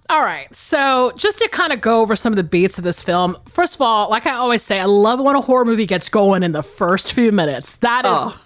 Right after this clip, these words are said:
Speaker 1: fucking great. 'Cause I have seen many horror movies where literally nothing happens for forty-five minutes, and I'm like, "I love it when it comes out the gate,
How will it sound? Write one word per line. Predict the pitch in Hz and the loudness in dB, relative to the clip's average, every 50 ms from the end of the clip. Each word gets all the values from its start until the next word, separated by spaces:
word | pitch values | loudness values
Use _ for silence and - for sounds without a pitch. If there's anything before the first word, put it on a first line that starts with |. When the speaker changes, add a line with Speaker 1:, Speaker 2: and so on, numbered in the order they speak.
| _ _ _ _ _ - | _ _ _ _ _ -6
Speaker 1:
fucking | 226 185 - 131 104 139 | -6 -6 -6 -12 -16 -16
great. | - 151 156 180 190 180 156 - - - - - - _ _ _ _ _ _ _ _ _ _ _ _ _ _ _ _ _ _ _ - - | -16 -8 -2 -2 -2 -2 -2 -8 -14 -16 -16 -18 -20 _ _ _ _ _ _ _ _ _ _ _ _ _ _ _ _ _ _ _ -4 -4
'Cause | 233 202 | -2 0
I | 269 247 | 0 -2
have | 220 196 | -2 -4
seen | - - 226 190 170 165 185 | -6 -4 -4 -4 -4 -2 -2
many | 220 269 320 349 359 339 | 0 0 0 0 0 2
horror | 294 294 294 285 277 277 | 2 4 4 4 2 2
movies | 269 262 247 240 247 233 190 | 0 -2 0 0 0 0 -2
where | 196 175 220 214 208 202 196 196 185 - - _ - | -2 -2 0 2 2 2 2 2 0 -4 -8 _ -4
literally | 185 185 208 247 262 294 285 277 269 247 | 0 2 2 4 4 2 2 2 0 0
nothing | 220 214 208 220 220 196 | 0 -2 -2 -2 -2 -2
happens | 185 190 185 - 190 175 - | 0 -2 -2 -2 -4 -10 -10
for | - 170 | -10 -8
forty-five | - 185 165 160 151 139 165 160 147 | -4 -2 -2 -2 0 -2 -2 -2 -2
minutes, | 165 165 160 160 151 - 165 | -2 -2 -2 -2 -2 -2 -2
and | 156 156 | -2 -2
I'm | 156 156 | -2 -4
like, | 151 135 135 - | -4 -6 -6 -4
"I | 147 175 | -2 0
love | 185 185 196 202 226 247 | 2 2 2 2 2 0
it | 254 226 208 | 0 0 0
when | 196 180 | -2 -2
it | 165 | -2
comes | - - 233 240 226 202 | -2 0 0 0 0 0
out | 220 202 - | 0 -2 -4
the | 165 | -6
gate, | 165 160 285 349 403 440 392 - - | -6 -4 -2 0 0 0 -2 -4 -8